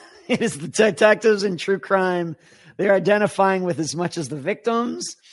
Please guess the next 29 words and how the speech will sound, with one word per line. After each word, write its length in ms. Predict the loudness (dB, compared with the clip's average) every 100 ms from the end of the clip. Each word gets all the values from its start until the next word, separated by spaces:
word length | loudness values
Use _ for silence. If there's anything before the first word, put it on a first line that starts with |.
| -20 -20 -20 _ -6
Of 100 | -4
the 80 | -2
hundreds 380 | -2 -4 -4
of 80 | -4
women 340 | -4 -4 -2 -2
I've 180 | -2
interviewed 400 | -2 -6 -4 -2
about 220 | -2 -2 -2
online 440 | -4 -4 -6 -4
dating, 380 | -2 -2 -2 -4
many 260 | -6 -6
of 100 | -6
them 160 | -6 -8
said 240 | -6 -6
the 40 | -4
version 400 | -2 -2 -2 -6
of 140 | -6
"every 240 | -6 -4 -2
woman 300 | -2 -4 -4
I 100 | -4
know 260 | -2 -2
could 200 | -2 -8
be 80 | -8
hired 340 | -4 -2 -2
by 160 | -4 -6
the 160 | -4 -6
F 180 | -8
B 140 | -6 -2
I" 380 | -2 -2 -8